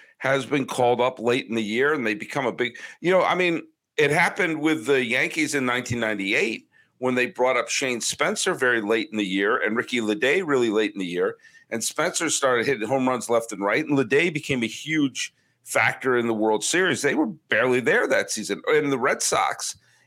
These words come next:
in two thousand and, uh, seven brought up Jacoby Ellsbury pretty late, and by the end, he was starting in place of Coco Crisp, and Jacoby Ellsbury had a fantastic World Series, uh,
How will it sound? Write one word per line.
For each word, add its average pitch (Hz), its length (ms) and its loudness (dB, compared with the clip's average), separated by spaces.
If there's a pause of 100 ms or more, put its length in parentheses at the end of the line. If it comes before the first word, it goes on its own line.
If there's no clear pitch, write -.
in 131 240 0
two 180 200 0
thousand 135 640 0
and, 110 420 0 (500)
uh, 98 420 2
seven 135 760 0 (640)
brought 143 240 4
up 156 120 0
Jacoby 147 520 0
Ellsbury 123 640 0
pretty 110 240 0
late, 90 440 -2 (380)
and 123 180 -2
by 135 140 4
the 135 240 0
end, 185 220 0
he 165 140 2
was 156 180 0
starting 175 500 2
in 113 160 -2
place 131 400 -2
of 117 300 -4
Coco 131 340 2
Crisp, 185 520 0 (460)
and 135 320 0
Jacoby 147 420 0
Ellsbury 151 380 0
had 135 120 2
a 131 60 2
fantastic 147 960 -2
World 117 260 0
Series, 107 540 -2 (400)
uh, - 200 0